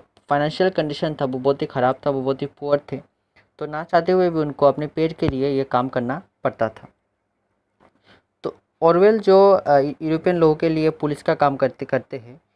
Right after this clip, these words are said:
इसके लिए बर्मा के जो लोग हैं वो उनको बहुत ही क्रिटिसाइज़ करते हैं, क्योंकि वो यू-,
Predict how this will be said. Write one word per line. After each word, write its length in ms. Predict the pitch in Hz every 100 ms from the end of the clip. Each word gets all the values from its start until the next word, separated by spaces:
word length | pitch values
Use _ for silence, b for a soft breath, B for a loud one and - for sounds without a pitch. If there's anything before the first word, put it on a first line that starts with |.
| _ 156
इसके 240 | - 185
लिए 120 | 185
बर्मा 280 | 160 143 151
के 140 | 160
जो 80 | 180
लोग 280 | 156 147 151
हैं 60 | 143
वो 140 | 139
उनको 200 | 139 143
बहुत 220 | 135 131
ही 60 | 156
क्रिटिसाइज़ 520 | - 135 139 143 139
करते 280 | 139 - 123
हैं, 300 | 139 170 190 _
क्योंकि 260 | 143 135 143
वो 200 | 143 143
यू-, 260 | 147 151